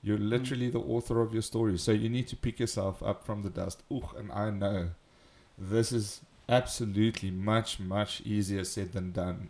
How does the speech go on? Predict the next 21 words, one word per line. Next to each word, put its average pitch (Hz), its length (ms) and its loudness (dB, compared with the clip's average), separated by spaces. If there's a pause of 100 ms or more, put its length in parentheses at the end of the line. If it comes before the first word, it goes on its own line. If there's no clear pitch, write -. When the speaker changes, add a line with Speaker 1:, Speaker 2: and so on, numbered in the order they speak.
Speaker 1:
Uh, 95 220 -8
absolutely. 92 720 -4
So 98 180 -2
if 98 160 -2
you 113 60 -2
need 135 180 -2
to - 140 -16
take 120 260 4
a - 40 -6
Speaker 2:
I - 40 -10
Speaker 1:
couple 135 160 2
Speaker 2:
was, 147 200 0
Speaker 1:
days, - 80 -2
Speaker 2:
I 143 80 6
was 143 300 0
just 147 360 2
gonna 135 240 -2
say 135 240 -4
that, 123 380 -8
yes. 123 340 -4
Speaker 1:
Yeah, 104 380 6